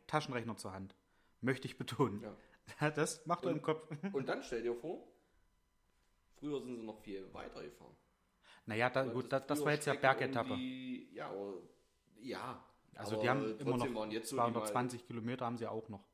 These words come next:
Speaker 2: Haben sie?
Speaker 1: Ja.
Speaker 2: Bist du dir sicher?
Speaker 1: Ja.
Speaker 2: Okay. Aber
Speaker 1: Aber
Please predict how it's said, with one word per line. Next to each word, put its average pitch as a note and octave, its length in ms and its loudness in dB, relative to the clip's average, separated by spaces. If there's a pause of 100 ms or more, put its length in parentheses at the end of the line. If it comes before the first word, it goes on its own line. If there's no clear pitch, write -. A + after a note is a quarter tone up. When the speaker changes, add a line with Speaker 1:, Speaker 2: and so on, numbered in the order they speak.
(760)
Speaker 2:
Haben F2+ 180 -10
sie? F#3 100 -10 (220)
Speaker 1:
Ja. F2+ 200 -8 (240)
Speaker 2:
Bist - 140 -20
du D2+ 40 -20
dir D2 120 -14
sicher? - 260 -16
Speaker 1:
Ja. G2+ 220 -6 (800)
Speaker 2:
Okay. F2 260 -18 (640)
Aber F#2 240 -6 (300)
Speaker 1:
Aber B2 160 -4